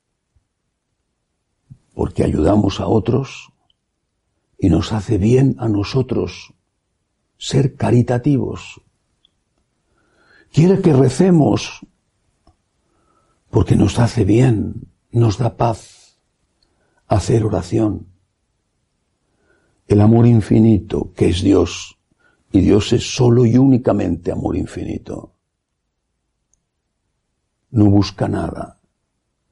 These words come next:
cuando se acerca a nosotros, porque ya tiene todo. El amor infinito, que es Dios, solo busca nuestro bien. Es amor puro. Así que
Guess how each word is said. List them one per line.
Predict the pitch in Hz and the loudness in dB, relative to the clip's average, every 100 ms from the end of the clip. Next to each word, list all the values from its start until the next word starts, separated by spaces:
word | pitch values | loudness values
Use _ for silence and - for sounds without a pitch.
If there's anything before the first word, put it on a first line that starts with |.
| _ _ _ _ - | _ _ _ _ -10
cuando | - 85 | -4 -2
se | 80 - | -2 -4
acerca | - 87 82 82 | -6 -6 -4 -6
a | |
nosotros, | 85 87 98 90 92 | -6 -8 -8 -8 -10
porque | - 98 - | -8 -6 -4
ya | 98 95 | -4 -6
tiene | 104 101 101 | -4 -4 -4
todo. | - - - - _ _ _ _ _ _ _ _ _ _ - | -8 -12 -12 -16 _ _ _ _ _ _ _ _ _ _ -2
El | 98 | 2
amor | 98 107 | 4 4
infinito, | 113 107 107 98 85 - - | 4 2 -2 -2 -2 -2 -4
que | 90 | -6
es | 87 | -4
Dios, | 85 - - - _ | -6 -6 -8 -20 _
solo | - 101 104 104 | -8 -4 -2 0
busca | 101 92 - 90 85 - _ - | 0 -2 -6 -12 -12 -14 _ -10
nuestro | 80 82 - 85 | -6 -6 -6 -8
bien. | - - - - _ _ _ _ _ _ _ _ | -8 -10 -12 -18 _ _ _ _ _ _ _ _
Es | - 95 - | -4 -4 -2
amor | 92 104 101 | -4 -4 -4
puro. | - 92 - - _ _ _ _ _ _ _ _ _ _ _ _ _ _ _ _ _ _ _ _ _ _ _ _ _ _ _ _ _ - - | -8 -6 -6 -12 _ _ _ _ _ _ _ _ _ _ _ _ _ _ _ _ _ _ _ _ _ _ _ _ _ _ _ _ _ -18 -8
Así | - - | -2 -2
que | - - - | 0 -2 -2